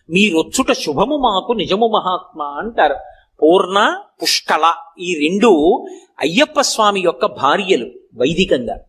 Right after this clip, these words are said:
ఆయన బయట బ్రహ్మచారి, కానీ వైదికమైన పూజ యందు ఆయన పూర్ణ పుష్కళాంబా సమేత అయ్యప్ప స్వామి పరబ్రహ్మణే నమః. పూర్ణము అంటే నిండి ఉన్నది, తరగలేదా? మరి ఇతరులకు పెడితే తరగదా?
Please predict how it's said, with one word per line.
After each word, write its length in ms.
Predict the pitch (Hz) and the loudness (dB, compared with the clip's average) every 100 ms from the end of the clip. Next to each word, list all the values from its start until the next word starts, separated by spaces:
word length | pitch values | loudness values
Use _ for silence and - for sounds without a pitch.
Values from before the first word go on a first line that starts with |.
| _ - | _ -8
ఆయన 180 | 147 180 | -4 -4
బయట 520 | 131 - - 160 214 | -6 -8 0 0 0
బ్రహ్మచారి, 540 | 147 143 190 214 147 - _ _ _ _ - | -2 -2 0 0 -2 -6 _ _ _ _ -4
కానీ 180 | 180 | -2
వైదికమైన 800 | 196 120 156 226 277 294 269 247 | -2 0 2 4 2 2 0 0
పూజ 340 | 226 - 214 247 | -2 -2 -2 0
యందు 300 | 240 196 233 | 0 0 0
ఆయన 200 | 247 202 | 0 -2
పూర్ణ 560 | - 165 202 226 247 254 | -2 0 2 4 2 0
పుష్కళాంబా 680 | - - 214 214 214 202 196 | -4 0 2 0 2 2 2
సమేత 380 | 196 190 226 | 0 0 0
అయ్యప్ప 460 | 294 170 185 - 226 | 0 0 -2 0 -2
స్వామి 400 | - 202 185 185 | 0 0 0 0
పరబ్రహ్మణే 720 | 170 165 160 160 - 151 139 | -2 -4 -2 -4 -2 -6 -6
నమః. 240 | 131 123 - - _ _ _ _ _ - | -10 -12 -14 -20 _ _ _ _ _ 2
పూర్ణము 560 | 196 233 226 226 226 247 | 6 6 4 2 4 2
అంటే 200 | 233 254 | 2 -2
నిండి 340 | 196 220 254 | -2 0 2
ఉన్నది, 800 | 233 196 180 151 196 147 - - _ _ | 0 -2 -4 -2 -2 -2 -8 -18 _ _
తరగలేదా? 640 | 180 214 240 240 220 220 | 0 2 4 4 4 2
మరి 340 | 240 240 320 359 - _ _ | 0 -2 -4 -8 -18 _ _
ఇతరులకు 360 | 185 247 254 240 | 2 4 4 4
పెడితే 240 | 226 240 | 2 2
తరగదా? 580 | 226 208 220 226 233 | 0 0 2 2 2